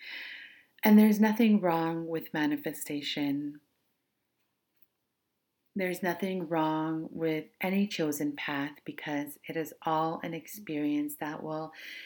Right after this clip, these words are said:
eventually lead us to the one true living God. It will lead us to our Creator. But oftentimes when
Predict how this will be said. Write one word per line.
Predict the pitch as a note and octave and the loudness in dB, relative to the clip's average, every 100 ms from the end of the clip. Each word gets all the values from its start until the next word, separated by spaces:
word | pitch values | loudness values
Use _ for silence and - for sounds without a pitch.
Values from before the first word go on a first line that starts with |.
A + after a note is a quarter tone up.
| - | -10
eventually | - D#3+ E3+ F3 - E3+ D#3+ D3+ D3 D3 - | -4 0 2 0 -2 -4 -2 0 0 -2 -6
lead | E3 F3 F3 F#3 F#3+ G3 - | -6 -2 0 0 0 -2 -4
us | D3 D3 - - | -4 -4 -6 -10
to | - F3 E3 D#3+ - | -4 0 0 0 -4
the | - D3+ | -6 -4
one | D#3 D#3+ | -4 -4
true | - E3+ | -4 -4
living | D3+ D#3 D#3+ D3 | -2 -4 -4 -4
God. | C#3+ C#3 C#3+ - | -4 -4 -6 -8
It | D#3 | -10
will | D3+ D#3+ | -10 -6
lead | F3+ F3 | -4 -2
us | D#3+ - | -6 -8
to | - D#3+ - | -8 -6 -4
our | D3 D3+ | -4 -4
Creator. | D3+ - D#3+ D3 D3 C#3+ D3+ D#3+ _ _ _ _ _ _ _ _ _ _ _ _ _ _ _ _ _ _ _ _ _ _ - | -6 -6 -4 -4 -6 -8 -12 -18 _ _ _ _ _ _ _ _ _ _ _ _ _ _ _ _ _ _ _ _ _ _ -4
But | G3+ G3 | -2 2
oftentimes | G3 G3 - G3+ G3 F3 F3 F3 | 2 2 2 0 0 0 0 -2
when | E3+ D#3+ D#3+ D#3 D#3 D#3+ | -2 -2 0 -2 -6 -10